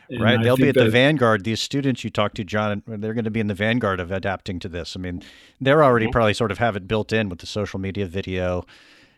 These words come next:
Speaker 2: and are, you know, instantly see how this can happen. I mean, um,
Speaker 3: Yeah, suddenly their skill sets of knowing how to do stuff all at home, all by themselves as a one-man show is,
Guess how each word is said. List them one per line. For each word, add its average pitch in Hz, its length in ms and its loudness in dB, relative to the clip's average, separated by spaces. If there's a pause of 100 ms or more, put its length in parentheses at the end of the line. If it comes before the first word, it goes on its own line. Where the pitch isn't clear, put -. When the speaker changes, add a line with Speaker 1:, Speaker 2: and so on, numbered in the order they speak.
(100)
Speaker 2:
and 87 540 -6 (100)
are, 90 280 -6
you 107 100 -8
know, 82 300 -8 (220)
instantly 110 520 -4
see 95 460 -4 (400)
how 107 180 -4
this 92 200 -10
can 95 120 -8
happen. 107 320 -4
I 85 60 -6
mean, 90 240 -6 (920)
um, 104 460 2 (360)
Speaker 3:
Yeah, 104 200 4
suddenly 151 320 4
their 127 160 4
skill 131 300 2
sets 95 480 -2 (380)
of 90 160 -6
knowing 107 280 2
how 104 140 2
to 95 260 0 (300)
do 117 120 -4
stuff - 360 0
all 104 240 6
at 101 100 -2
home, 101 480 -6
all 98 220 -4
by 92 240 -4
themselves 90 560 -8
as 85 100 -16
a 90 60 -8
one-man 87 440 -6
show 90 300 2
is, 80 160 -8